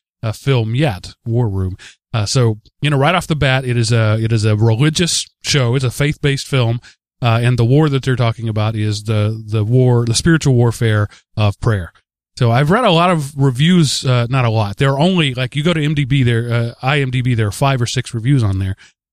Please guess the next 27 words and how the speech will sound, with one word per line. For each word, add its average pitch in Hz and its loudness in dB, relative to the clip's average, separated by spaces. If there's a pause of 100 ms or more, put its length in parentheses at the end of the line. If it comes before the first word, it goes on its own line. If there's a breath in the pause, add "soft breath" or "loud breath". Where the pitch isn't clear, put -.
(120)
Um, 107 0 (580)
because 139 0
it's, - -4
it's 156 -2
a 143 -2
small 156 2
release, 170 0 (100)
um, 117 0
and 117 0 (680 loud breath)
it's, - -6 (220)
you 143 -4
know, 110 -8
it's, 135 -4 (240)
it's 170 -2
a 202 0
church - -2
movie. 104 -4
It's - -6
made 151 0
for 170 -2
church 170 -2
groups, - -6
right? 120 -6
And, 127 0
and 127 0
our 139 2
church 147 -2